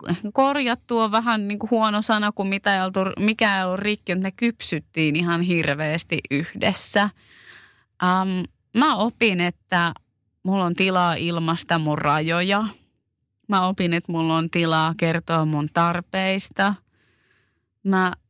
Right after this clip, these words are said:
sain kokemuksen siitä, mitä on tulla kuulluksi ja nähdyksi. Mä sain tuntea,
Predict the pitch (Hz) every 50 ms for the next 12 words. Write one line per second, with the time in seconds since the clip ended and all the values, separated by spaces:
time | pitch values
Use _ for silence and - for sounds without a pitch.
0 | - - - 208 202 190 180 208 202 202 - 220 190 185 180 - - 208 170 175
1 | 190 - 196 185 180 165 - 156 165 160 170 165 175 165 160 165 156 147 143 151
2 | 170 _ - 185 185 170 156 151 139 - - - 160 147 156 170 175 190 196 -
3 | - 220 214 226 226 220 - - - - - - _ _ _ _ _ _ _ _
4 | _ _ _ _ _ _ _ _ _ _ - 208 208 233 214 196 196 - 226 226
5 | 220 208 190 185 - 180 175 170 175 175 175 175 175 170 165